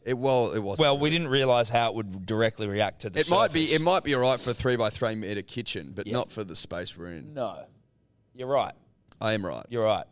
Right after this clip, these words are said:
Speaker 2: Bit more than sound, though. I think the effort more than sound. The outcome
Speaker 1: Yeah.
Speaker 2: mop wasn't great. <laughs> Um,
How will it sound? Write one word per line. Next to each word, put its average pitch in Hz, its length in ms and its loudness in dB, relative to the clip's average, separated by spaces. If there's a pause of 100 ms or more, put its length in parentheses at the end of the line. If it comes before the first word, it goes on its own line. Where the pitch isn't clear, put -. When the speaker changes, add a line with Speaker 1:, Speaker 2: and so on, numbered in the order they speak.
(140)
Speaker 2:
Bit 180 160 -2
more 156 160 2
than 120 120 -6
sound, 107 340 -2
though. 90 80 -6
I 104 60 0
think 139 140 -6
the 117 80 0
effort 120 200 -6
more 123 140 -6
than 113 100 -8
sound. 135 440 -6
The 104 220 -10
outcome 95 640 -6 (1000)
Speaker 1:
Yeah. 92 180 -12 (1120)
Speaker 2:
mop 110 220 0
wasn't - 260 -10
great. - 200 -12 (260)
<laughs> - 140 -18 (800)
Um, 123 720 2